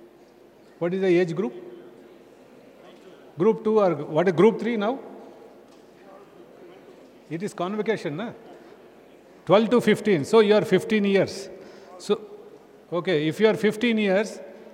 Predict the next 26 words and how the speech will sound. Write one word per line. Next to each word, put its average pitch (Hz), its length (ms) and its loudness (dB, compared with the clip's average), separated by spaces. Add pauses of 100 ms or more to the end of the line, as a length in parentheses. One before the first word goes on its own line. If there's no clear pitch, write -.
how 165 120 4
many 233 240 2
days 220 260 6
in 214 140 0
a 208 80 0
year 214 260 4
and 214 160 0
how 175 140 4
many 214 200 2
total 208 340 2
days 196 300 0
in 196 140 -4
fifteen 190 360 -4
years? 220 340 -10 (720)
Can 180 160 2
anybody 202 500 4 (200)
good 180 140 4
in 202 120 2
maths? 202 380 0 (1400)
Three 220 180 2
sixty-five 220 520 2
into 220 320 0
fifteen. 208 480 4 (1120)
कितना 180 220 -2
हो 208 80 0
गया? 214 220 0